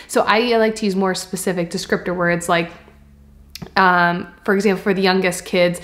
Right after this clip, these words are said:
just things about the appearance and the texture and the taste of the food. So it's sweet, it's salty, it's crunchy. As your kiddos get older, we could talk about the function that it has in our body. So this builds our muscles, this helps you f-, poop, this fights off germs,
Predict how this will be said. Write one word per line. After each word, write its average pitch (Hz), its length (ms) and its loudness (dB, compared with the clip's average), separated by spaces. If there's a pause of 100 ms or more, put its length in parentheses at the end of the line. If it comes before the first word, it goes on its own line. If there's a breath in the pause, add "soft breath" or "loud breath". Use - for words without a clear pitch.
(280 loud breath)
just 233 300 2
things 202 400 0
about 180 320 0
the 175 140 -2
appearance 175 600 -2
and 175 180 -4
the 170 40 -2
texture 175 480 -4
and 170 100 -4
the 170 60 -8
taste 165 360 -2
of 170 140 -2
the 175 80 -4
food. 170 320 2
So 190 160 0
it's 190 160 0
sweet, 220 300 -2
it's - 180 -4
salty, 214 480 0
it's 190 140 -4
crunchy. 214 580 0 (320 loud breath)
As 208 160 2
your 214 80 4
kiddos 196 380 0
get - 80 0
older, 196 240 0
we 190 100 0
could 190 140 -4
talk 214 220 -2
about 214 160 -2
the 196 40 0
function 185 560 0
that 165 240 -2
it 160 60 -6
has 175 420 -2
in 180 140 -4
our 170 100 0
body. 175 400 0
So 190 240 -2 (280 loud breath)
this 226 280 2
builds 185 320 -2
our 175 140 2
muscles, 180 540 -4
this 220 260 0
helps 190 340 -4
you - 120 -8
f-, - 300 -14 (140)
poop, - 360 -2
this 226 280 0
fights 185 320 0
off 180 260 -4
germs, 190 440 -4